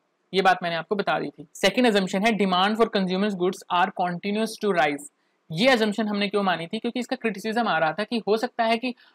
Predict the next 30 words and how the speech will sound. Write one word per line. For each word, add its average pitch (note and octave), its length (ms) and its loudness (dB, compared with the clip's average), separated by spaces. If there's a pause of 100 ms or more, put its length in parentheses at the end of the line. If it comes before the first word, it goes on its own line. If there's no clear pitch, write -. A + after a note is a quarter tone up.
(100)
अगर F#3+ 200 2
डिमांड G#3 380 0
टेम्परेरी G#3 460 2
है, D#3 140 -6
अगर F3+ 220 -4
टेम्परेरी G3 540 0
डिमांड D3+ 400 -2
है D#3 220 -4
तो G#3 140 -2
हमारा G3 300 0
प्रोड्यूसर G#3+ 440 0
क्या A3 160 2 (340)
न्यू G3+ 180 4
इन्वेस्टमेंट A3 440 2
कर A#3 140 4
देगा, A3+ 200 4
अगर F#3+ 200 4
उसे A3 160 0
पता F#3 200 -2
है G3 100 -2
कि A#3+ 100 -6
ये A3+ 60 -2
डिमांड G3+ 300 0
टेम्परेरी A3 400 0
है, D#3 140 -8
सीजनल A3 380 -2
डिमांड E3+ 300 -2
है E3+ 80 -2
या F#3 60 0
फिर G3+ 140 -4